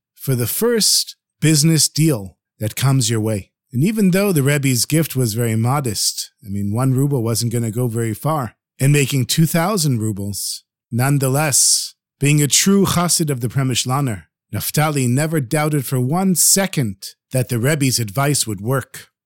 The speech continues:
With the coin hot in his hand, he began his long walk home.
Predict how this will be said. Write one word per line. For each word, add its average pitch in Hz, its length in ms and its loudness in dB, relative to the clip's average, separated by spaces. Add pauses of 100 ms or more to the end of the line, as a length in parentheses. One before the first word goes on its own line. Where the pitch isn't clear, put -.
With 135 180 -2
the 160 80 0
coin 208 580 0 (360)
hot 208 200 2
in 214 120 2
his 151 180 2
hand, 110 400 0 (240)
he 135 160 0
began 151 480 0
his 110 180 -2
long 151 540 0
walk 131 360 0
home. 110 380 -2